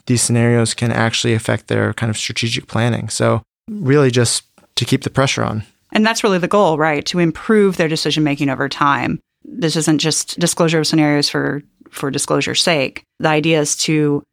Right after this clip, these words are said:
Speaker 2: have this process and this ongoing discussion with the financial community improve how companies incorporate these considerations into their decision-making,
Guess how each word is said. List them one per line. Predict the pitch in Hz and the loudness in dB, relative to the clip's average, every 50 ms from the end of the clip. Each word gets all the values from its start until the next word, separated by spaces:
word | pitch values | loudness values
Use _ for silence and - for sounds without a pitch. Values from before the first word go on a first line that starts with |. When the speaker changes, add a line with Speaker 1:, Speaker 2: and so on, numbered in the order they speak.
| _ | _
Speaker 2:
have | - - 208 214 190 | -4 -2 -2 -2 0
this | 185 185 - | -2 -2 -2
process | - - 180 170 165 - - 160 156 - | -2 -2 -2 -2 0 0 0 0 0 0
and | 156 156 | 0 0
this | 156 151 - | 0 2 2
ongoing | 160 160 156 156 156 151 143 | 2 2 4 4 4 2 2
discussion | 143 143 - - 147 143 - - 147 | 0 0 -2 -2 0 0 2 2 2
with | 143 143 | 0 0
the | - | -4
financial | - - 147 143 139 135 135 - - - | -4 -2 -2 0 -2 -2 -4 -6 -8 -10
community | - - 170 180 190 185 165 160 156 151 147 147 - _ _ _ _ | -6 -2 2 2 2 4 2 2 2 2 0 -2 -4 _ _ _ _
improve | - - 180 170 - _ - 226 214 196 - | 0 0 0 0 -2 _ 2 2 2 2 0
how | - - 165 156 156 | -2 2 2 2 2
companies | - - 156 139 - 147 147 143 139 - | 2 0 -2 0 2 2 2 2 2 2
incorporate | 143 139 - 143 - - 139 147 - | 0 0 -2 -4 -4 -2 -4 -4 -4
these | - 147 143 - - | -6 -8 -8 -8 -10
considerations | - - - 147 139 - 135 139 143 139 139 - - 143 139 131 - | -12 -8 -6 -6 -6 -4 -2 -2 0 0 0 0 2 2 2 2 0
into | 135 139 135 - 147 | 0 -2 -2 -2 -4
their | 139 147 147 - - | -4 -2 -2 -2 -4
decision-making, | 139 143 - - 143 139 143 139 139 135 131 - 139 131 135 147 | -4 -6 -6 -6 -4 -2 -2 0 0 -2 -2 -2 -4 -4 -4 -4